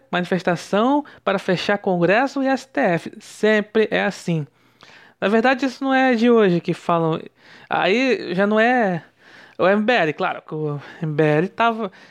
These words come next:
eles ficam, é, arrogam pra si que o,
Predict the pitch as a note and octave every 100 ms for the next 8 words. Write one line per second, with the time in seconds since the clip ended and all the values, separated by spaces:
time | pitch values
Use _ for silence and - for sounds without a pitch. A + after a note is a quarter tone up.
0 | _ D#3+ D#3+ - F3 E3 - E3 E3+ E3+
1 | F3+ G3+ G#3+ A3+ - - F#3+ A#3+ A#3+ -
2 | _ - B3 B3+ B3 B3 - A#3 A#3 A3
3 | G#3 F#3 D#3+